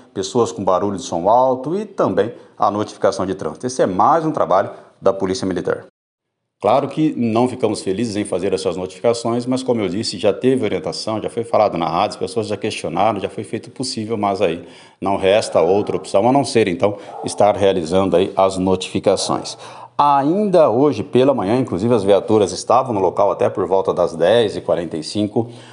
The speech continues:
um caminhão foi localizado na área rural, no bairro Areias,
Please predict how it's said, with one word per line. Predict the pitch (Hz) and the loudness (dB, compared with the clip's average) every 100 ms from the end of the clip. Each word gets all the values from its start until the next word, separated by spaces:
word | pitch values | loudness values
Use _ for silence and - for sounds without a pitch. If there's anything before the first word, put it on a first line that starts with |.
| - - | -18 0
um | 135 165 | 4 4
caminhão | 170 - 156 175 185 175 127 135 160 | 2 0 2 2 2 4 4 4 0
foi | - 143 | 0 2
localizado | 127 139 143 131 95 120 110 123 | 4 2 2 2 2 4 4 2
na | 123 | 2
área | 110 110 113 | 4 6 4
rural, | 117 107 98 123 117 | 4 4 6 4 2
no | 85 | -2
bairro | 78 82 82 | 0 2 4
Areias, | 104 101 101 127 131 | 4 4 2 0 -4